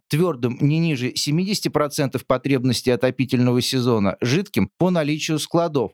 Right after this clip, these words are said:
но не менее среднемесячного расхода, запас песка для посыпки тротуаров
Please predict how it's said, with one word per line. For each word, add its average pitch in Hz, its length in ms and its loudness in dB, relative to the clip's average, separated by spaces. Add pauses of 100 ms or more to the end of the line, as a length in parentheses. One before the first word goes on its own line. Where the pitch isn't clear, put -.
но 160 180 2
не 143 160 0
менее 175 340 -2
среднемесячного 147 800 0
расхода, 151 640 -2
запас 139 400 0
песка 135 480 -2
для 143 160 -2
посыпки 151 480 -2
тротуаров 143 640 0